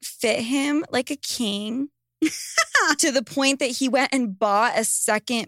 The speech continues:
Speaker 1: pair just to have in
Speaker 2: Really?
Speaker 1: rotation. Yes. So, like, that is a great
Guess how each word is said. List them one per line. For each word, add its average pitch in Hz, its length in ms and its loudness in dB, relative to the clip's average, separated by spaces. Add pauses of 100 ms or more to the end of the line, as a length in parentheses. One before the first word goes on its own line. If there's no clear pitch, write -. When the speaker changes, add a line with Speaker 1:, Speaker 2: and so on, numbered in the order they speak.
Speaker 1:
pair 190 640 -4 (120)
just 240 260 2
to 247 60 8
have 233 300 4
in 233 80 0
Speaker 2:
Really? 214 100 2
Speaker 1:
rotation. 190 800 -4 (260)
Yes. 202 680 -2 (360)
So, 294 200 2
like, 254 180 4 (180)
that 247 340 6
is 269 140 -4
a 285 40 2
great 208 840 -2